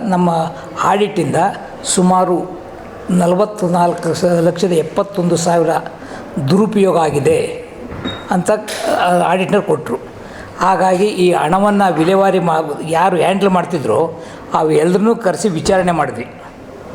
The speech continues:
ನವೆಂಬರ್, ಆ, ಹತ್ತನೇ ತಾರೀಕಲ್ಲಿ. ಆ ವಿಚಾರಣೆ ಮಾಡುವಾಗ ನಾವು ಎಲ್ಲರ ಮೇಲೇನೂ ಕಂಪ್ಲೇಂಟ್ ಕೊಡಲಿಕ್ಕೆ ಇದು ಮಾಡಿದಾಗ ಈ ಸಂತೋಷನ ವ್ಯಕ್ತಿ, "ಸರ್, ಯಾರ ಮೇಲೆ ದಯವಿಟ್ಟು ಕಂಪ್ಲೇಂಟ್ ಕೊಡಬೇಡಿ, ಇದು ತಪ್ಪು ನಂದೇನೆ,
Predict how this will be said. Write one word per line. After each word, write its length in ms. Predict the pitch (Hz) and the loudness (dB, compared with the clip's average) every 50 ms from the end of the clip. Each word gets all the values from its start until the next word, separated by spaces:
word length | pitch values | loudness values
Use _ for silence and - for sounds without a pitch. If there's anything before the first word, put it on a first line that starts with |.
| - - - - - - - - - - - - - - | -16 -16 -16 -16 -16 -16 -16 -18 -18 -18 -18 -12 -4 -2
ನವೆಂಬರ್, 500 | 170 165 170 185 180 170 170 175 170 160 | 0 2 2 2 2 2 0 0 2 2
ಆ, 280 | 160 147 135 127 120 117 - - - - - - - - - - - - - - - - - - - - - - | 2 2 0 0 -2 -4 -6 -8 -12 -14 -14 -16 -16 -14 -14 -16 -16 -18 -18 -20 -18 -16 -14 -14 -14 -6 -2 -2
ಹತ್ತನೇ 260 | 190 - - 190 196 | -2 0 0 0 0
ತಾರೀಕಲ್ಲಿ. 680 | 147 - 165 143 143 - 131 110 107 - - - - - - - - - - - | 2 2 0 0 0 -2 -2 -4 -4 -6 -10 -12 -14 -14 -16 -16 -16 -10 -4 -2
ಆ 60 | 170 | 0
ವಿಚಾರಣೆ 520 | 165 151 160 180 - - 220 220 226 208 208 | 0 2 2 2 2 2 2 4 4 2 2
ಮಾಡುವಾಗ 520 | 190 165 165 180 190 180 156 139 113 - 131 170 202 - - - - - - - - - - - | 2 2 2 2 2 2 2 0 0 0 0 0 0 -2 -4 -12 -14 -16 -18 -16 -16 -8 -2 0
ನಾವು 420 | 196 202 196 196 190 190 185 180 | 2 4 4 4 4 4 4 4
ಎಲ್ಲರ 300 | 175 175 180 190 214 214 | 4 4 4 4 2 2
ಮೇಲೇನೂ 340 | 214 220 208 208 208 208 202 | 4 4 4 4 4 2 2
ಕಂಪ್ಲೇಂಟ್ 480 | 202 202 190 180 160 180 214 208 - - | 2 0 -2 0 0 0 0 0 2 0
ಕೊಡಲಿಕ್ಕೆ 420 | 196 185 180 190 - 202 202 175 | 0 2 2 0 0 0 0 0
ಇದು 120 | 170 170 | 2 2
ಮಾಡಿದಾಗ 340 | 180 180 170 151 131 117 110 143 180 202 - - - - - - - - - | 2 2 2 0 -2 -2 0 0 0 0 -2 -8 -14 -16 -18 -18 -8 -4 -2
ಈ 20 | - | -2
ಸಂತೋಷನ 680 | - - 175 170 180 - - 220 214 220 214 196 190 | 0 0 0 0 0 2 2 2 2 2 0 0 0
ವ್ಯಕ್ತಿ, 480 | 175 147 160 160 - - - 147 120 - - - - - - - - | 0 0 0 -2 -2 -2 -4 -4 -4 -6 -10 -14 -16 -16 -16 -16 -14
"ಸರ್, 360 | - - - - 196 190 175 | -10 -6 -2 0 2 2 2
ಯಾರ 240 | 165 156 160 165 165 | 2 2 2 2 2
ಮೇಲೆ 180 | 175 165 139 | 2 2 2
ದಯವಿಟ್ಟು 280 | 156 165 160 196 165 - | 2 2 2 0 0 -2
ಕಂಪ್ಲೇಂಟ್ 320 | - 151 135 156 156 - | -2 0 2 2 2 2
ಕೊಡಬೇಡಿ, 360 | 139 139 135 127 127 123 143 185 165 - - - - - - - - - - - | 2 0 0 0 0 2 2 0 0 -4 -8 -12 -14 -16 -16 -16 -16 -8 -6 -6
ಇದು 120 | - - | -4 0
ತಪ್ಪು 260 | - 208 185 - 233 | 0 -2 0 2 0
ನಂದೇನೆ, 640 | 214 180 165 160 156 139 262 139 165 175 170 170 - | 0 2 0 0 0 0 2 2 0 -2 -4 -6 -10